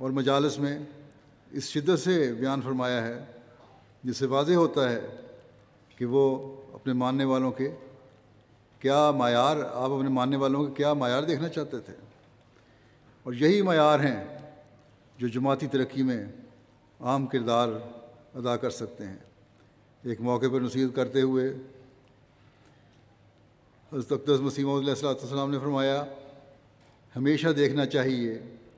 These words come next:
कि हमने तकवा और तहारत में कहाँ तक तरक्की की है। इसका मायार कुरान है, यानी कुरान करीम की जो तालीम है,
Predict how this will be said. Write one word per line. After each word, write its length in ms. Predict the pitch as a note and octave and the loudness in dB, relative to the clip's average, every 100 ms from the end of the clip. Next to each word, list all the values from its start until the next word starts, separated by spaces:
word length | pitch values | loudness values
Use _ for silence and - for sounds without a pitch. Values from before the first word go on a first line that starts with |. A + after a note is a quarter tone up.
| _ _ _ _ _ | _ _ _ _ _
कि 60 | B2 | -8
हमने 320 | G#2+ D3 D3 | -4 0 0
तकवा 400 | C#3+ C#3+ D3 D3+ | 0 -4 0 2
और 320 | D3+ D3 D3 D3 - - - B2 | 4 4 2 2 -6 -14 -10 -4
तहारत 400 | A2+ C3+ D3 D3+ | 0 2 2 2
में 180 | D3+ D3 | 0 0
कहाँ 220 | C#3+ D3 D3+ | 2 0 0
तक 80 | D3+ | -2
तरक्की 380 | D#3 C#3 E3 | 0 0 0
की 200 | D3+ D#3 | -4 -2
है। 180 | D3 C#3+ A#2 G#2 - - - _ _ _ _ _ _ _ _ _ _ _ _ - | -2 -2 -6 -14 -20 -20 -20 _ _ _ _ _ _ _ _ _ _ _ _ -12
इसका 300 | A#2+ D#3+ D3+ | -4 0 2
मायार 520 | C#3 C#3 D3 D#3+ F3 | 4 6 6 4 0
कुरान 500 | - D3 D3 E3 D3+ | 0 2 4 4 4
है, 220 | B2+ A#2+ G#2+ - - - - _ _ _ _ _ _ _ _ _ - | 0 -2 -6 -14 -20 -20 -20 _ _ _ _ _ _ _ _ _ -10
यानी 160 | A#2+ B2 | -6 -2
कुरान 320 | B2+ C#3+ E3 | 0 2 2
करीम 300 | D#3+ F3 F3 | 2 2 2
की 100 | E3+ | 2
जो 100 | E3 | 2
तालीम 360 | D3 C#3 D3 C#3+ | 2 4 2 2
है, 180 | C#3 | 2